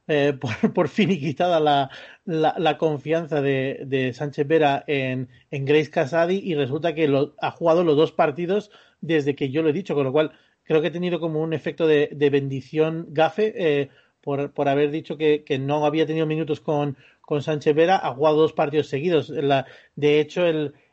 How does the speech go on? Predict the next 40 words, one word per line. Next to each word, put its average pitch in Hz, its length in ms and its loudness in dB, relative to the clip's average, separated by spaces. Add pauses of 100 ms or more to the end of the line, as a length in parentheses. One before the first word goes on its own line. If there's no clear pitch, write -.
(160)
el, 139 600 0
el, 131 540 -2
el 131 360 -2
partido 131 360 0
de 156 200 6
Sevilla, 165 480 0
sí, 170 260 -8
yo 160 120 0
creo 170 100 0
que 165 100 -4
si 160 140 -8
no 151 120 -2
llega 170 180 2
a 156 40 2
ser 160 180 -2
por 156 180 2
la, 143 340 2 (360)
por, 139 300 0 (200)
porque 139 260 -2
sangraba 147 460 2
profusamente 160 580 -4
por 151 140 0
la 151 100 2
nariz, 165 520 -4 (340)
eh, 151 140 2
hubiese 143 360 0
jugado 143 480 2
o 151 140 -6
todo 165 160 4
el 160 80 0
partido 175 400 0
o 180 40 0
gran 165 200 0
parte 160 220 0
del 151 100 -2
partido, 160 400 0
pero 151 300 0
tuvo 160 240 -4
que 160 80 -2
ser 165 340 0